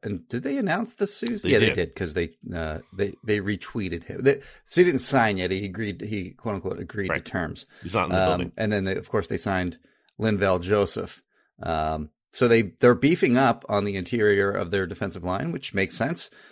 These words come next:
Speaker 1: uh, in the, in their loss to the Commanders. Uh, Fletcher Cox played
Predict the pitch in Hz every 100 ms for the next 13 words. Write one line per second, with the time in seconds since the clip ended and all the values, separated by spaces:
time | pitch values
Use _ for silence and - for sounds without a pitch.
0 | _ - 87 87 92 85 85 87 - 95
1 | 92 85 90 92 - - 92 92 95 104
2 | 123 127 127 - - _ _ _ - 80
3 | - 104 101 95 110 123 135 - - 104
4 | 92 87